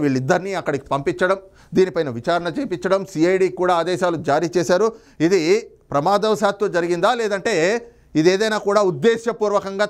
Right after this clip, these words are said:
తగలబెట్టినటువంటి ఉదంతమా అనేటువంటిది కూడా వెలుగులోకి తేవాలి, పూర్తిగా విచారణ చేయాలి అని చెప్పి ఆదేశాలు జారీ చేసి ప్రత్యేక హెలికాప్టర్ ఇచ్చి మరీ పంపించారు చంద్రబాబు నాయుడు గారు. దానిపైన కూడా జగన్మోహన్ రెడ్డి ఆ మీడియా సమావేశం పెట్టి ఆయన పెట్టినటువంటి ఆ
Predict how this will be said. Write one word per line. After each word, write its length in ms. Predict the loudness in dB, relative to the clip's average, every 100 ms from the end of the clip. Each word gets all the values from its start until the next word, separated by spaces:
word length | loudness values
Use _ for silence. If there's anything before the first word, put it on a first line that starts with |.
| 0
తగలబెట్టినటువంటి 800 | 2 0 -2 -6 -8 -6 -4 0 2 2
ఉదంతమా 380 | 0 0 0 0
అనేటువంటిది 400 | -2 -4 -4 -2 2
కూడా 160 | 2 2 -2 -20 _ 0
వెలుగులోకి 460 | 2 2 0 -2 -4 0
తేవాలి, 340 | 2 2 -2 0
పూర్తిగా 320 | -2 0 -2 -2
విచారణ 340 | -2 -2 0 -6 0
చేయాలి 340 | 2 4 2 0
అని 80 | -2
చెప్పి 160 | -2 0
ఆదేశాలు 380 | 2 0 0 0 0
జారీ 180 | -2 -2
చేసి 240 | -2 0 2 2 2 -2
ప్రత్యేక 480 | -4 0 0 0 0 0
హెలికాప్టర్ 520 | 0 0 0 0 -2
ఇచ్చి 140 | -2 -2
మరీ 120 | 0 2
పంపించారు 440 | 0 -2 0 0 0
చంద్రబాబు 320 | -2 2 2 0
నాయుడు 160 | -6
గారు. 120 | -6 -10 -20 -20 0 2
దానిపైన 380 | 2 -2 -6 -2
కూడా 120 | -4 -2
జగన్మోహన్ 460 | -4 -2 0 0 -2
రెడ్డి 200 | 0 4 4
ఆ 20 | 4
మీడియా 240 | 0 2 0 0
సమావేశం 440 | 2 0 2 0 -2
పెట్టి 220 | 0 2 4 2 -4 _ _ -4 0
ఆయన 140 | 2 2 0
పెట్టినటువంటి 440 | -2 -2 -2 0
ఆ 40 | -2